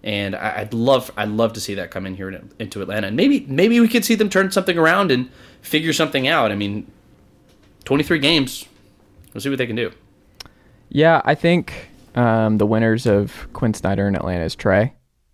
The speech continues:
Speaker 2: I think Trae will be a priority, like you said, just with pick and roll basketball and him and Capela. I think you'll start to, you're gonna get a bunch more of that.
Speaker 1: Well, DeJounte
Speaker 2: Um,
Speaker 1: too.
Speaker 2: and DeJounte, yeah.
Speaker 1: DeJounte is a very adept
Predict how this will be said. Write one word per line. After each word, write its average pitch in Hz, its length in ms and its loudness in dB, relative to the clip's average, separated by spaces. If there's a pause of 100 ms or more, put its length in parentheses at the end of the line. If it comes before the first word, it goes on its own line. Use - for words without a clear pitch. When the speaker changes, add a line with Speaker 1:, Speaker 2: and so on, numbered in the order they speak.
(220)
Speaker 2:
I 98 60 -2
think 95 200 -6
Trae 95 280 -2
will 78 120 -4
be 80 420 -4
a - 80 -10
priority, 95 500 -4
like 104 180 -4
you - 60 -4
said, - 300 -6
just - 160 -6
with 110 100 -8
pick 107 140 -4
and 107 80 0
roll 101 100 2
basketball 92 600 0
and 90 120 -4
him 127 160 -2
and 107 80 0
Capela. 101 460 -2
I - 100 -2
think 101 220 -4
you'll 92 160 -2
start 101 300 -4
to, 78 260 -4
you're 113 220 0
gonna 120 140 2
get 101 120 2
a 87 80 2
bunch - 380 0
more 107 180 4
of 98 60 4
that. 80 320 2 (260)
Speaker 1:
Well, 262 100 0
DeJounte 202 340 2
Speaker 2:
Um, 120 60 0
Speaker 1:
too. 143 300 -2 (200)
Speaker 2:
and 190 100 0
DeJounte, 135 480 0 (120)
yeah. - 140 2
Speaker 1:
DeJounte 220 180 2
is 185 120 2
a 135 60 2
very 131 480 0 (180)
adept 127 420 -2